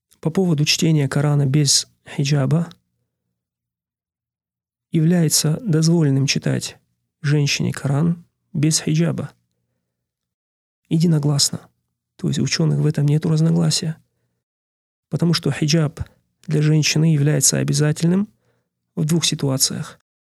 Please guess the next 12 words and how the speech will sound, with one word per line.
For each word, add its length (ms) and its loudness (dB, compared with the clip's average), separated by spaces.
Либо 300 2
если 240 0
есть 460 0
чужие 340 0
мужчины 400 2
рядом, 420 0
либо 220 2
если 260 0
есть 240 0
рядом 340 0
чужие 320 0
мужчины, 520 2